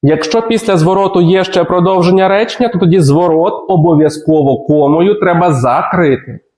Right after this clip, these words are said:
Тому що зворот ми відкриваємо комою і закриваємо комою.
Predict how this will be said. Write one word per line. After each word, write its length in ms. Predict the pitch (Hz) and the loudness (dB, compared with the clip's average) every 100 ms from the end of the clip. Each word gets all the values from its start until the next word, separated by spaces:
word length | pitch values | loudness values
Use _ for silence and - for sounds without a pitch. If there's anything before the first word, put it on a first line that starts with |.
| _ _ - | _ _ -4
Тому 160 | 147 151 | -2 0
що 140 | 147 | 0
зворот 400 | 120 156 170 - | 0 0 0 0
ми 160 | 131 120 | 0 2
відкриваємо 960 | 123 123 123 165 170 170 180 202 208 208 | 2 0 -2 -2 0 0 0 0 -2 -2
комою 380 | 202 202 202 208 - - | -2 0 0 -2 -6 -2
і 120 | 208 | 0
закриваємо 840 | 139 139 113 120 110 110 - 117 - | 2 0 -2 -2 -2 -2 -4 -6 -10
комою. 320 | - - | -14 -14